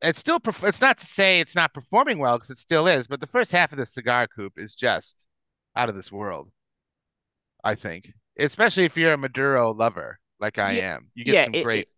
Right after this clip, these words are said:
Speaker 2: it's
Speaker 1: flavors
Speaker 2: a,
Speaker 1: in there.
Speaker 2: it's a San Andreas Maduro, but it's so different than,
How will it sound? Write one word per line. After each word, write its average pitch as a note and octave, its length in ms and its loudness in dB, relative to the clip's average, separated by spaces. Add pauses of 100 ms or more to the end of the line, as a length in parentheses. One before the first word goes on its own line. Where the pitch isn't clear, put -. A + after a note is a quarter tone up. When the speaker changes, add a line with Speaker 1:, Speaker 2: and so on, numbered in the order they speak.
(280)
Speaker 2:
it's F3+ 100 -2
Speaker 1:
flavors F3+ 280 -2
Speaker 2:
a, - 20 -20
Speaker 1:
in E2+ 60 -18
there. D2+ 240 -8 (180)
Speaker 2:
it's F3+ 200 -4
a E3+ 60 -6
San F#3+ 300 0
Andreas D#3+ 500 2
Maduro, E3 540 0 (440)
but D3 100 0
it's - 160 -8
so A3+ 420 2
different C#3 600 -2
than, A#2+ 460 0